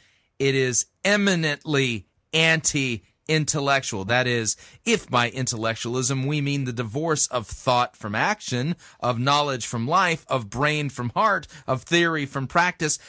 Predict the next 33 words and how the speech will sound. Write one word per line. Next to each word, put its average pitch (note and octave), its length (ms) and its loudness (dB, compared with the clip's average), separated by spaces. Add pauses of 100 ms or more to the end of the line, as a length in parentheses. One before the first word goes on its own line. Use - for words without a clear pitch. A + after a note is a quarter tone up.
(120)
fascism F#3 680 2
is G3+ 220 2
hostile G3+ 600 0
to A3 300 -4 (100)
all F3 500 2 (160)
utopian G3+ 720 0
systems E3+ 560 0 (180)
which D#3+ 240 0
are D#3 100 2
destined D3 540 0
never A3 240 2
to F#3+ 160 -2
face E3 340 0
the D3 120 -4
test C#3+ 380 -2
of A#2 120 -4
reality. B2 600 0 (180)
It C3 140 -6
is A#2+ 140 -2
hostile D3+ 600 0 (140)
to E3+ 220 -2
all E3+ 240 2
science, A#2+ 540 0 (240)
all F#3+ 220 6
philosophy, C#3 880 0 (180)
which C#3+ 220 0
remain D3 380 0
matters C#3+ 400 2
of A#2 140 -4
mere B2+ 180 -2
fancy F3+ 500 2
or C#3+ 140 0
intelligence. B2+ 720 -4